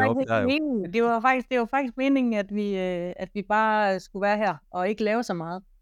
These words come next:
Speaker 2: Men
Speaker 1: Ja.
Speaker 2: altså, mens vi lige sad og ventede på dig, så har jeg lige fået en god idé til sådan en reol, som vi lige skal bygge. Så, altså, jeg tænker, vi skal nok få noget.
Speaker 1: <laughs> I skal nok, I skal nok finde på et eller andet, ikke også?
Speaker 2: Jo.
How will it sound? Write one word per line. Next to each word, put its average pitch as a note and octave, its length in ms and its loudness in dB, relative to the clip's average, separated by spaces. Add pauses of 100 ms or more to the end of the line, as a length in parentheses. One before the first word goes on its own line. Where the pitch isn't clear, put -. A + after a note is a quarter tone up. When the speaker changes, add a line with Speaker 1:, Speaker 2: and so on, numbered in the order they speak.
(100)
Speaker 2:
Men G#3+ 140 0
Speaker 1:
Ja. A3 80 4
Speaker 2:
altså, G#3+ 200 2
mens A3+ 360 -2
vi A#3 60 -2
lige A#3 200 0
sad A#3+ 160 4
og G#3+ 60 0
ventede A#3+ 260 0
på A3+ 60 0
dig, G#3+ 260 4
så A3+ 80 -2
har A3+ 120 2
jeg G#3 100 2
lige A3 160 -2
fået G#3 200 -4
en G#3 60 -2
god G#3 260 0
idé G#3 200 -4
til F3 120 -6
sådan F#3 180 -4
en E3 140 -6
reol, E3+ 300 -2
som D3 160 -16
vi D3+ 60 -8
lige D#3+ 160 -4
skal D3 180 -6
bygge. D3+ 240 -10
Så, - 120 -8
altså, D#3 380 -2
jeg E3 100 0
tænker, G3+ 400 0
vi F#3+ 80 -6
skal F3+ 160 -6
nok G#3+ 200 2
få - 40 -8
noget. F3 520 -2
Speaker 1:
<laughs> D#3+ 180 -12
I B2 40 -6
skal B2+ 180 0
nok, C3 200 2
I C3 120 2
skal A#2+ 180 -2
nok B2+ 180 2
finde A2+ 180 -2
på A#2 100 -2
et B2+ 60 2
eller B2+ 200 2
andet, A2 220 2
ikke C#3 140 0
også? C#3 180 -6 (260)
Speaker 2:
Jo. A#3+ 120 4